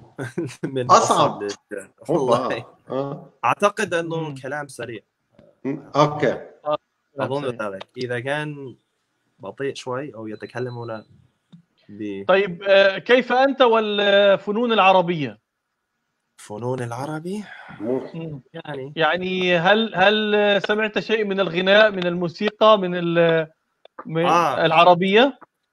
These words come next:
Speaker 1: أجد صعوبة، آه، لفهم ال-، لفهم الغناء العربي، بس نعم سمعت ال-، أم كلثوم أو فيروز أو
Speaker 2: مم.
Speaker 1: يعني.
Speaker 3: مم.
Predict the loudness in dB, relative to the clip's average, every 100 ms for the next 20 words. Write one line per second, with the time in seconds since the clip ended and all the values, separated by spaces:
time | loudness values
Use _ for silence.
0 | _ -20 _ -20 _ -8 -6 -8 -10 -10
1 | -6 -4 -4 -8 -10 _ _ -16 -12 -12
2 | -12 -14 -10 -8 -8 -10 -16 -14 -14 -14
3 | -14 -16 -20 -20 _ _ _ _ _ _
4 | _ _ _ _ _ -14 -14 -8 -8 -8
5 | -12 -10 -10 -12 -10 -8 -8 -10 -12 -12
6 | -12 -14 -14 -12 -14 -10 -8 -8 -10 -10
7 | -6 -6 -8 -12 -10 -12 _ -20 -20 -20
8 | -16 -14 -14 -14 -12 -12 -12 -16 -20 -20
9 | _ -12 -8 -8 -8 -10 -10 -16 -20 -18
10 | -18 -16 -18 -20 _ _ _ -12 -10 -10
11 | -12 -14 -10 -8 -8